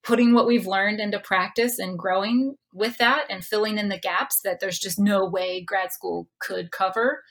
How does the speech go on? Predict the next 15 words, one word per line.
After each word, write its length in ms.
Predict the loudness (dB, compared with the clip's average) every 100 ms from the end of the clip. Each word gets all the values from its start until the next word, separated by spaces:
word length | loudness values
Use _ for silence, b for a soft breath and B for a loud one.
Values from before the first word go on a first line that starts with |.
| b b b _
Um, 420 | -6 -6 -6 -8 -10 _ _ _ -2
I 140 | 0 2
even 340 | 0 0 0
suspect 460 | 0 0 -2 -2 0
grad 180 | 0 2
school 220 | 2 4
probably 420 | 4 4 4 2
covered 380 | 2 0 2 0
some 180 | -2 -4
things 520 | -4 -6 -6 -6 -2
that 140 | 0 2
I 140 | 2
feel 160 | 2 2
like 180 | 2
they 120 | -2